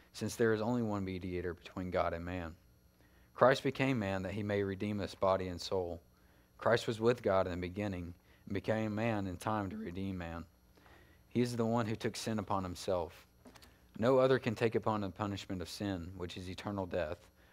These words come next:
other than the one who is eternal in be-, in the beginning. One church father said that what he's not assumed, he, he has not redeemed. What he means here is that if Christ did not assume a human nature, then he could not redeem us in our human nature.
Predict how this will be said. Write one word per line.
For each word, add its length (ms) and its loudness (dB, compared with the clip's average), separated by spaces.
other 280 4
than 160 -2
the 100 -2
one 220 -2
who 140 -4
is 140 -6
eternal 440 -4
in 100 -6
be-, 180 -8
in 120 -6
the 60 -6
beginning. 440 -4
One 160 2
church 240 4
father 300 6
said 220 -2
that 100 2
what 180 2
he's 240 -2
not 220 2
assumed, 480 -2
he, 280 -8
he 300 -4
has 240 -6
not 220 0
redeemed. 480 -4
What 120 4
he 100 2
means 300 0
here 200 2
is 120 -2
that 300 2
if 180 -6
Christ 320 0
did 100 -4
not 200 0
assume 400 -6
a 40 -6
human 360 -4
nature, 420 -6
then 120 -2
he 180 -2
could 180 -4
not 260 0
redeem 420 -2
us 220 -6
in 120 -6
our 100 -2
human 320 -8
nature. 400 -12